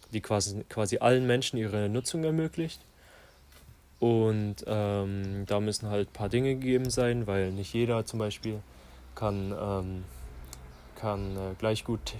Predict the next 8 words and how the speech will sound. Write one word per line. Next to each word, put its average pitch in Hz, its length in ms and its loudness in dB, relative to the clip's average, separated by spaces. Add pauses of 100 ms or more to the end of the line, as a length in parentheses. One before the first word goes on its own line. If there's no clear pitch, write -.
(120)
kompli-, 110 300 -2
komplizierte 107 640 -2
Texte 143 360 0
verstehen. 139 500 -2 (640)
Und, 107 500 0
ähm, 92 680 -4 (1300)
nicht 107 220 -4
jeder 107 500 4